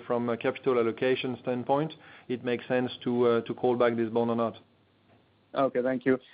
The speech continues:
Speaker 2: And then one last question, uh, maybe this is for Patrick. Uh, just wanted to get a sense of the strip ratio for La Plaque. Uh, uh, if I remember correctly, um, uh, E T ha-, had a low strip of two, but the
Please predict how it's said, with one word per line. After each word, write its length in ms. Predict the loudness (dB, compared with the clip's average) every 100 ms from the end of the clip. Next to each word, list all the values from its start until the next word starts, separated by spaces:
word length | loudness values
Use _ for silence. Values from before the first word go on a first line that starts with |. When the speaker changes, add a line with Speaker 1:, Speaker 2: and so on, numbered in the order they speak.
| -4
Speaker 2:
And 100 | 4
then 120 | 6
one 160 | 6 8
last 220 | 6 4
question, 500 | -2 -4 -2 -2 0
uh, 120 | 0 -2
maybe 300 | -2 0 0
this 140 | -4 -6
is 140 | -12 _
for 160 | -2
Patrick. 560 | 0 4 4 4 0 2 0
Uh, 180 | 0 0 -8 -18 _
just 120 | 0
wanted 240 | 2 4 4
to 60 |
get 200 | 6 6
a 100 | 6 2
sense 280 | 2 2 2
of 160 | 0 2
the 360 | 4 6 4 0 -8
strip 200 | -6 -4 -2
ratio 460 | -2 -2 -4 -4 -2
for 420 | 0 2 0 -6 -2
La 160 | 0
Plaque. 480 | 0 0 2 4 2 -4
Uh, 200 | 0 0 -2 _ _ _ _
uh, 220 | 6 6
if 100 | 4
I 40 | 0
remember 360 | -2 -2 -4
correctly, 560 | -2 -2 -2 -4 -6 -8
um, 500 | 2 6 6 4 0 -10 -6
uh, 140 | -4 -2
E 120 | -4 -2
T 340 | 2 4 4 0 -6
ha-, 300 | 2 2 2 0
had 160 | 0
a 40 | 2
low 220 | 2 0
strip 300 | -2 -6 -2
of 100 | -2 -4 -2
two, 300 | 0 2 2
but 180 | 0 0
the 120 | -4